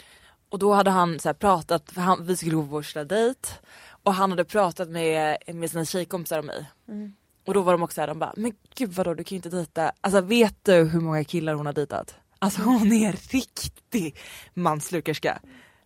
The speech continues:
Speaker 2: Nej.
Speaker 1: Hon skriver hela tiden i sin blogg att hon är på dejter och dejter och det hånglas och
Speaker 2: <laughs>
Speaker 1: ah, gud vet vad. Och hon kommer köra över dig.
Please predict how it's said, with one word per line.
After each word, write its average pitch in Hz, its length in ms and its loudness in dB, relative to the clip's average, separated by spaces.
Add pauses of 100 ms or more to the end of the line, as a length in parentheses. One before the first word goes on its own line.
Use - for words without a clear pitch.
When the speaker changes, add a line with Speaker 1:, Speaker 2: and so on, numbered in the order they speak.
(420)
Speaker 2:
Nej. 185 280 -14
Speaker 1:
Hon 311 180 6
skriver 277 420 4
hela 240 680 4
tiden 202 360 0
i 170 100 0
sin 170 200 -6
blogg 175 280 0
att 165 120 -4
hon 175 200 -6
är 180 60 -2
på 202 120 -6
dejter 262 560 4
och 247 80 4
dejter 240 420 6
och 220 60 4
det 233 100 4
hånglas 226 800 2
och 208 160 6 (280)
Speaker 2:
<laughs> 175 280 -8
Speaker 1:
ah, 262 340 10
gud 240 380 2
vet 202 260 4
vad. 180 380 6
Och 185 120 8 (280)
hon 262 200 4
kommer 269 140 2
köra 247 240 6
över 220 240 6
dig. 185 380 6